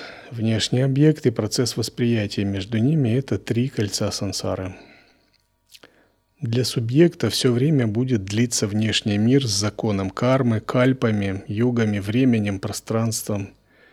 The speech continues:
со всем тем, что приходит через пять органов чувств, пять оболочек, ум, манас, будхи,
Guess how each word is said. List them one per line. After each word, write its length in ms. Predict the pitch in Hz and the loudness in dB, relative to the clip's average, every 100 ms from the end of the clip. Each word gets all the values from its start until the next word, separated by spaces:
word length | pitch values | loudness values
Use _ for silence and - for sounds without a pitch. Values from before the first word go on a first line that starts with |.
| _ _ _ _ - | _ _ _ _ -12
со 220 | - 110 | -6 -4
всем 320 | - 113 101 | -2 -2 -2
тем, 400 | 95 139 165 165 - _ _ _ _ | 0 2 2 0 -6 _ _ _ _
что 260 | - - 117 | -14 -8 -6
приходит 680 | - 113 - 160 151 107 - | -4 -6 0 2 2 0 0
через 420 | 120 110 98 - | -2 0 -2 -2
пять 340 | - 104 - | 0 0 0
органов 440 | 110 101 98 95 - | -2 -2 -2 -2 -2
чувств, 540 | - 151 147 - - | 0 2 0 -6 -4
пять 280 | - 98 - | -2 -2 -2
оболочек, 920 | 98 98 113 151 - 120 - - - | -2 0 0 0 0 -4 -6 -12 -4
ум, 260 | 120 143 | 0 2
манас, 480 | 127 107 123 131 104 | 2 0 0 0 -2
будхи, 540 | 110 143 - - 104 | -2 -4 -4 -8 -8